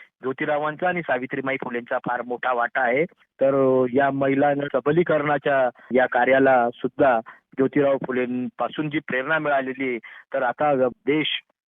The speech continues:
महिला नेतृत्वाच्या दृष्टिकोनातून सुद्धा आगे कूच करेल, असा मला या ठिकाणी विश्वास वाटतो.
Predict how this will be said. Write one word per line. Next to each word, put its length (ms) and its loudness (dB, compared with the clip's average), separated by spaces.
महिला 300 0
नेतृत्वाच्या 720 -4
दृष्टिकोनातून 720 -4
सुद्धा 420 -4
आगे 320 0
कूच 420 -4
करेल, 220 2
असा 180 -2
मला 260 0
या 100 0
ठिकाणी 520 -4
विश्वास 380 -2
वाटतो. 400 0